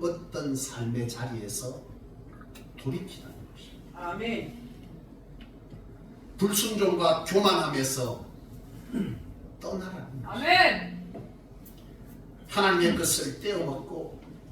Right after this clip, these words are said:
Speaker 1: 도적질하고 탐했던 것에서 떠나라는 것입니다.
Speaker 2: 아멘.
Speaker 1: 서원한 것에 대해서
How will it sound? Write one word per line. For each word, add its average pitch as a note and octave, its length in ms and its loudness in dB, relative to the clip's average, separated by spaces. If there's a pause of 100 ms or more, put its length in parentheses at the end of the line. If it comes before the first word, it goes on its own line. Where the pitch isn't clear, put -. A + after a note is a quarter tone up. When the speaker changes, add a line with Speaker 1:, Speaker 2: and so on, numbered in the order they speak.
(1500)
Speaker 1:
도적질하고 D3+ 920 2
탐했던 E3 580 2
것에서 B2+ 560 -2 (800)
떠나라는 G#3 400 -6
것입니다. - 260 -8
Speaker 2:
아멘. F#3+ 1040 4 (2500)
Speaker 1:
서원한 D#3 580 4
것에 C#3+ 300 2
대해서 B2+ 500 2